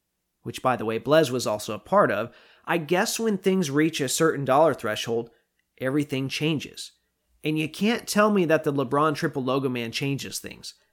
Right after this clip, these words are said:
These high-end products have been feast or famine for a long time. And I'll play more of that August of twenty twenty-one audio clip for you, where you can hear Blez essentially concede that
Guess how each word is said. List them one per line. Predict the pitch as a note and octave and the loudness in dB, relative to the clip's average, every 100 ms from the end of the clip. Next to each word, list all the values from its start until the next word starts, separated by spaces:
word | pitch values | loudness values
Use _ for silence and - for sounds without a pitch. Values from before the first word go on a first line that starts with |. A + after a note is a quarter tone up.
| _ | _
These | C3 G3+ F3 | 0 0 0
high-end | E3 E3 E3+ D3+ D#3 | -2 -2 0 -4 0
products | E3+ D#3+ C#3 | 2 2 0
have | D3 B2+ | -2 -2
been | D3 C#3+ | -2 -2
feast | C#3 C3+ - | -2 -4 -4
or | C3 | -6
famine | C#3 C#3 C3+ A#2+ | -4 -2 -4 -4
for | B2+ | -4
a | A#2 | -4
long | A#2+ B2 A#2+ | -4 -4 -2
time. | E3 D#3+ - - _ _ _ - | 2 4 2 -8 _ _ _ -6
And | C#3+ | 0
I'll | D#3+ A3 | 4 4
play | A3+ A#3 A3 | 2 0 2
more | D#3 F3+ G3 | 2 2 4
of | C3+ B2+ | 2 4
that | C3 C3 | 2 4
August | C3 B2+ - | 4 2 -6
of | B2+ | -8
twenty | - C3+ B2+ | -6 -4 -4
twenty-one | C#3+ C3 B2 A#2+ | -4 -4 -4 -4
audio | A#2+ A#2+ A#2 A2 | -2 -2 -2 -4
clip | - A#2+ - | -6 -8 -4
for | B2 A2+ | -4 -2
you, | A2 B2+ _ _ - | -4 -6 _ _ -4
where | C#3 | 0
you | C#3 E3 A3 | 2 2 2
can | G3+ | 0
hear | D3 F#3 G3+ | -2 0 2
Blez | D#3 C3+ F3 C#3+ C3 | 2 2 4 4 0
essentially | B2+ B2 F3+ G3+ - D#3+ | -4 -4 -2 -2 -2 -2
concede | C#3+ D3+ C3 - E3 D3 B2 | -2 -4 -4 -2 0 0 0
that | A#2+ - | -2 -4